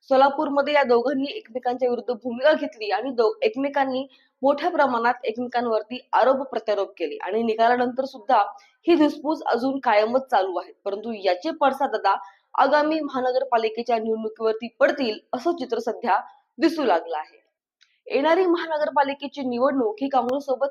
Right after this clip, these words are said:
न जाता स्वबळावर लढण्याची तयारी आता ठाकरे गटांनी सुरू केल्याचं मोठ्या प्रमाणात दिसू लागलंय. विधानसभा निवडणुकीत सोलापूर दक्षिण मतदारसंघात शिवसेना ठाकरे पक्षाने दिलेले उमेदवार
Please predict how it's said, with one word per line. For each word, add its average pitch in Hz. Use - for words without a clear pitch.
न 247
जाता 220
स्वबळावर 269
लढण्याची 226
तयारी 220
आता 196
ठाकरे 269
गटांनी 247
सुरू 302
केल्याचं 220
मोठ्या 226
प्रमाणात 208
दिसू -
लागलंय. -
विधानसभा 349
निवडणुकीत 294
सोलापूर 254
दक्षिण 262
मतदारसंघात 240
शिवसेना 262
ठाकरे 269
पक्षाने 247
दिलेले 220
उमेदवार 240